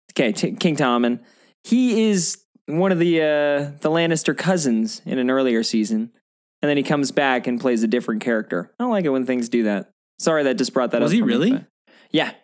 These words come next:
Speaker 1: If you watch, like, the third season, he, they murder him. They kill him. He's one of the little cousins that they kill.
Speaker 2: Oh, yeah, and he's one of the reasons that the Karstark guy was,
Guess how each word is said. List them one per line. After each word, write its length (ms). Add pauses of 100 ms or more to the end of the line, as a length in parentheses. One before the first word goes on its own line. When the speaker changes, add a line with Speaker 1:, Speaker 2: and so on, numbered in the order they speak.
(220)
Speaker 1:
If 160
you 80
watch, 220
like, 100
the 80
third 260
season, 440 (320)
he, 100
they 160
murder 380
him. 300
They 120
kill 280
him. 260 (100)
He's 240
one 140
of 80
the 200 (460)
little 220
cousins 420
that 140
they 340 (320)
kill. 240 (1200)
Speaker 2:
Oh, 140
yeah, 380
and 100
he's 240
one 160
of 60
the 80
reasons 340
that 140
the 80
Karstark 680
guy 360
was, 480